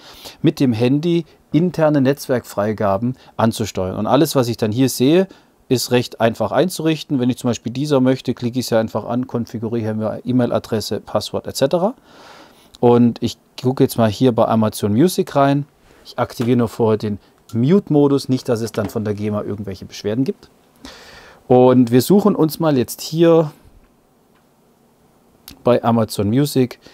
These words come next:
irgendwas aus. Ich klicke jetzt wahllos drauf. Ich habe von der Musik offen gestanden hier grad.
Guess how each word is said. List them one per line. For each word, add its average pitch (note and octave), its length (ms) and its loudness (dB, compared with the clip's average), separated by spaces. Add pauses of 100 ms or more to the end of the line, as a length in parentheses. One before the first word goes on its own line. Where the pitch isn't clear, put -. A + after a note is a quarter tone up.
(280)
irgendwas E3+ 480 2
aus. B2 380 -4 (600)
Ich - 200 -4
klicke D3+ 260 0
jetzt B2 160 -2
wahllos A#2 400 0
drauf. - 340 -2
Ich - 160 -8
habe A2+ 120 -2 (500)
von A#2+ 180 -2
der C3 120 2
Musik D#3 380 -2
offen C#3 200 -2
gestanden A#2+ 640 -2
hier A#2 160 -2
grad. - 280 -2